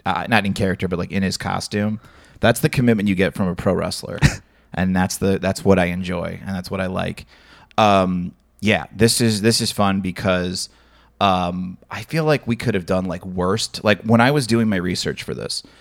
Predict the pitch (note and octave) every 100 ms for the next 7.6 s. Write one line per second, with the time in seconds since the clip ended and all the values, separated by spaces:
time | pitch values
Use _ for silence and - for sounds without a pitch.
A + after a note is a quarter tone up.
0 | - - F#2 F#2 G#2 A2+ - C3+ A#2+ -
1 | E3+ G3 F3+ D3+ B2 A2 G#2 G#2 A2 A#2
2 | A2 C3 A2 A2 G2 G#2 D3+ C#3+ C3 A#2+
3 | G#2+ G2+ G#2 - G2 F#2 - A#2 G#2+ -
4 | B2 G2+ G2+ G2+ G2+ F#2 G2+ G2+ G2+ G2+
5 | D#2 - A#2+ G#2 G2+ G#2+ G#2+ F#2 F#2+ F#2
6 | F#2+ G2 F#2 F2+ F#2+ F#2 G2+ F#2+ F2 F#2+
7 | F#2 F2+ F#2 A2+ - -